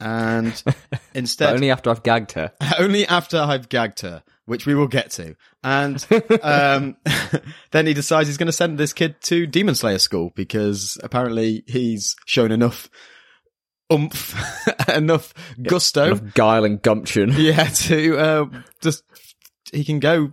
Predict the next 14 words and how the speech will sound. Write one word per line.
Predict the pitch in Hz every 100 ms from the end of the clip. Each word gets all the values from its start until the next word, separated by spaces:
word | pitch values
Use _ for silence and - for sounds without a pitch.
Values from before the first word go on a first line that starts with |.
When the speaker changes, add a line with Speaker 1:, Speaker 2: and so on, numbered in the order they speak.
| -
Speaker 1:
be | 156
a | 160
demon | 151 190 151
slayer | - 107 101
now. | 92 90 _ _ _
Um, | - 120 127 131 131 - _ _ _ _ _ -
and, | 131 135 117
Speaker 2:
Mm-hmm. | 95
Speaker 1:
uh, | 127 123
he | 127
gets | 127 139 -
trained | 147 131 117
by, | 123 120 117 113 110 -
uh, | 110 104 101